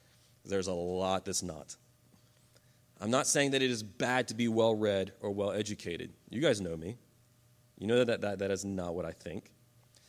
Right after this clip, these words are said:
In fact, I think it's a good thing when we can gain some helpful insights and new, and per-, er,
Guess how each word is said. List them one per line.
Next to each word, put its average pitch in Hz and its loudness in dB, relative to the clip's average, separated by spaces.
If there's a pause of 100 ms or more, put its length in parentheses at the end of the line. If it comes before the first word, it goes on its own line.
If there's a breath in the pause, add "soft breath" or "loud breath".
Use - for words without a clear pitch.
(580 soft breath)
In 113 -10
fact, 151 4
I 160 4
think 165 2
it's 156 0
a 165 0
good 175 0
thing 80 -8 (200)
when 117 0
we 113 2
can 113 -2
gain 113 2
some 104 -4
helpful 117 -2
insights 98 -2 (440 soft breath)
and 107 -4
new, 123 4
and 120 -4
per-, 123 -2
er, 120 2